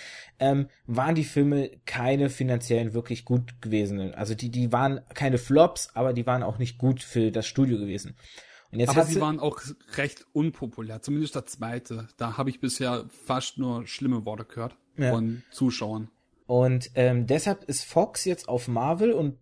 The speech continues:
Speaker 1: Disney zugetreten und haben sozusagen eine Kooperation mit denen abgeschlossen. Das heißt, die Rechte sind zwar immer noch bei Fox, aber Spider-Man wird jetzt auch ins Marvel Cinematic Universe mit einbezogen. Das heißt, Ma-, Fox verdient dann ein wenig an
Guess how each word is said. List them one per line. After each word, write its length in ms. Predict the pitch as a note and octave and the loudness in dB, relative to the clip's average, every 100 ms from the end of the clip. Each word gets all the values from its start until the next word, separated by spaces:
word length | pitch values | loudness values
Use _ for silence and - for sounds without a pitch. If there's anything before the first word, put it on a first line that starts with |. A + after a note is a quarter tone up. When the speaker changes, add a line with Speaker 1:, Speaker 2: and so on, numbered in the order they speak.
| - | -2
Speaker 1:
Disney 320 | D#3 - C#3+ | 0 2 0
zugetreten 580 | B2 F3+ G3 - D3 D3 | 0 0 0 0 -2 -2
und 220 | C#3 A#2+ | -4 -4
haben 200 | - D#3+ | -2 -2
sozusagen 320 | C#3 C#3+ C#3+ | -4 -6 -4
eine 120 | C#3 B2+ | -2 -2
Kooperation 640 | - C3+ B2+ B2 C3+ C#3+ | -4 -2 -2 0 2 4
mit 160 | A#2+ | 4
denen 100 | G#2 | 0
abgeschlossen. 540 | - - G2+ - G2+ F#2+ | -8 -8 -8 -8 -8 -8
Das 180 | G2+ - | -6 0
heißt, 260 | B2+ B2 | 0 0
die 60 | B2 | 0
Rechte 360 | C#3 F3 - | 2 2 0
sind 300 | C#3+ C#3+ C#3 | 0 0 -2
zwar 200 | - C3+ | -4 -2
immer 180 | D#3 F#3 | 0 0
noch 120 | D3 | 0
bei 200 | B2 G#2+ | 0 0
Fox, 600 | G2 - D3 A#3 - - - - - - - | -2 2 4 4 0 -10 -12 -20 -20 -20 -4
aber 560 | A#2+ C#3 F3+ A3 C4+ - - - | 2 2 2 0 -2 -8 -20 -14
Spider-Man 760 | - - C#3 E3 F3 E3+ D#3 A#2+ | -8 0 4 4 4 2 2 8
wird 260 | E3 G3 | 8 8
jetzt 200 | F3+ F3 | 0 -2
auch 180 | D3 C#3+ | -4 -4
ins 200 | D3 C3+ | -6 -4
Marvel 360 | C#3+ C#3 D3 C#3+ | -2 0 0 -2
Cinematic 640 | - C3+ B2+ C3+ C3+ - | -2 -2 0 -2 -6 -2
Universe 380 | C#3 C3 C3 B2+ | 0 0 -2 -2
mit 240 | C3+ - | -6 -4
einbezogen. 720 | C3 D#3+ C#3+ A#2 - G#2 - - - - - | 0 2 2 2 -2 -4 -6 -10 -16 -20 -4
Das 220 | B2 A#2+ | -2 2
heißt, 400 | B2+ C3+ D#3+ - | 4 4 2 -2
Ma-, 260 | B2 A#2+ A#2 | -2 -2 -4
Fox 360 | - D#3 D#3 | -2 -2 0
verdient 360 | - B2+ B2+ C#3+ | -2 0 2 2
dann 220 | C#3 B2+ | 0 -2
ein 200 | G#2+ A#2+ | 0 0
wenig 360 | B2 D3+ D3 - | 2 2 0 -4
an 340 | - C3 C#3 | -2 0 0